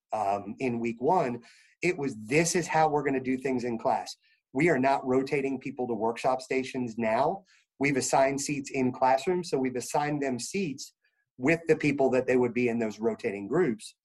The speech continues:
That way we know if somebody's a positive test, we know who they sit by and we can contact trace.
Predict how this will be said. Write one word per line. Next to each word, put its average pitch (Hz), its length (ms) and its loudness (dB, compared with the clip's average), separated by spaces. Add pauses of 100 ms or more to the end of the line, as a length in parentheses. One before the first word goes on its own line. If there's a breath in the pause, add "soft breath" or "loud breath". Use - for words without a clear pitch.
(420)
That 147 220 4
way 147 120 4
we 143 100 0
know 135 180 0
if 120 80 -4
somebody's 127 440 -4
a 123 60 -6
positive 123 800 -2
test, 139 360 -4
we 131 280 -6
know 123 440 2 (200)
who 127 140 -2
they 113 140 -2
sit 202 240 -2
by 127 160 2
and 117 80 -6
we 120 100 -8
can 110 120 -10
contact 147 460 -4
trace. 101 320 -14